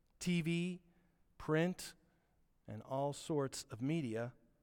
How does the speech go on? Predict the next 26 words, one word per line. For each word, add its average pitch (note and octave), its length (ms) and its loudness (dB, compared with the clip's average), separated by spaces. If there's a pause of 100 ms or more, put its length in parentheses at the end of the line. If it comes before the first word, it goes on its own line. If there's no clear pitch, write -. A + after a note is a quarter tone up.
(920)
Needless B2+ 220 -8
to - 100 -10
say, C3+ 320 2
they C3+ 260 -2
are C#3 280 0
a C3 160 -4
fixture B2+ 840 -2
of C#3+ 400 4
our C#3+ 240 4
culture. C#3 600 0 (2250)
And D3+ 80 -6
by F3 160 4
the E3+ 100 2
way, D#3+ 360 2 (1300)
how - 140 -8
do D4+ 60 0
you A#3 80 0
get F#3 140 0
a B2 160 -2
job G#2 560 -6 (1040)
as A#2+ 80 -4
a A2+ 60 -8
commentator? A2 580 -8 (1160)
Think F3 160 0
about A#2 260 0
it. C#3 140 0